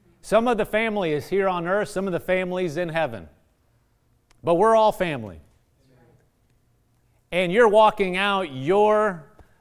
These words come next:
uh, your assignment here on the earth. And some of the people that you know have gone to be with the Lord.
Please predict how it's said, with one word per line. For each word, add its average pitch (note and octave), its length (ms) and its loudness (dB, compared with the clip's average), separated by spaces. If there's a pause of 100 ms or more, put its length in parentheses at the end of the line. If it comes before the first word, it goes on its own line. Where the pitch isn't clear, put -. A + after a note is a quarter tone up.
(100)
uh, B2+ 460 0 (280)
your G3 220 2
assignment G3 680 -4
here F#3+ 260 0
on F3+ 180 0
the C#3+ 100 -8
earth. G3 500 -4 (880)
And D#3 320 -6
some G3+ 260 2
of G3 60 2
the F3 60 -2
people G3 300 0
that F3 220 0
you G3 120 -2
know F#3 280 6
have E3+ 220 4
gone F3 220 4
to E3+ 60 -2
be F3+ 200 0
with F3+ 180 -2
the D3+ 80 -4
Lord. F#3 380 0